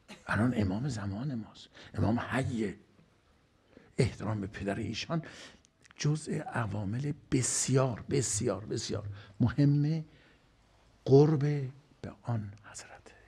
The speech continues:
رضایت خاطر آن حضرته. ببینید،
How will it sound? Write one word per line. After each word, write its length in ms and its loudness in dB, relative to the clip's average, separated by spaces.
رضایت 600 -4
خاطر 440 -8
آن 200 -14
حضرته. 420 -18
ببینید، 280 2